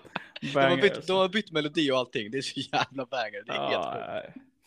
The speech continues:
Speaker 2: Men de körde ju allihopa. De körde ju Portugal, de
Speaker 1: Ja,
Speaker 2: körde,
Speaker 1: ja.
Speaker 2: vad fan körde de med? De körde något annat lag som är så här, mm, den där lokalbefolkningen ser inte ut så där, men absolut.
Speaker 1: Nej.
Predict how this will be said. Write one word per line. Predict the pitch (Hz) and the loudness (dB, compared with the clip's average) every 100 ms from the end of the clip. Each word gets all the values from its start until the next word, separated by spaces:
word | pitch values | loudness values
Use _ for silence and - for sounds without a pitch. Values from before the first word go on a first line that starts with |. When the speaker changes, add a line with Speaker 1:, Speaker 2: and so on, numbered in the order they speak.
| - - - - - - _ - | -20 -18 -18 -18 -20 -20 _ -8
Speaker 2:
Men | 151 139 | -2 2
de | 139 | 2
körde | 139 151 135 | 6 8 8
ju | |
allihopa. | 131 131 - 135 | 4 2 2 -2
De | 139 | -2
körde | 147 139 139 | 0 0 0
ju | |
Portugal, | 139 151 - 151 143 143 139 143 135 | 2 2 2 0 4 4 4 2 -2
de | 127 - | 0 4
Speaker 1:
Ja, | 123 | 8
Speaker 2:
körde, | 143 95 135 120 113 107 95 87 - - | 8 6 2 0 -2 -2 -4 -8 -10 -10
Speaker 1:
ja. | - | -12
Speaker 2:
vad | - | -10
fan | 135 131 | -8 -8
körde | 135 | -6
de | 127 | -2
med? | 143 139 | 0 -2
De | 139 | -4
körde | - 135 | -4 -2
något | 139 | 0
annat | 143 143 139 | 0 -2 0
lag | 127 120 - | 0 -2 -4
som | 120 | -8
är | 110 | -6
så | - | -8
här, | - | -10
mm, | - - - _ - 143 135 135 - | -12 -16 -16 _ -12 -6 -6 -8 -12
den | - 143 | -8 -2
där | 135 | -2
lokalbefolkningen | 143 147 143 147 - 165 - 170 165 170 | -2 2 2 2 2 2 2 -8 -6 -4
ser | 170 | -2
inte | 175 175 | -4 -4
ut | 196 233 - | -6 -6 -8
så | 247 | -4
där, | 208 - - - | -2 -2 -4 -8
men | - | -12
absolut. | - - 127 | -12 -10 -2
Speaker 1:
Nej. | 127 117 | 0 -2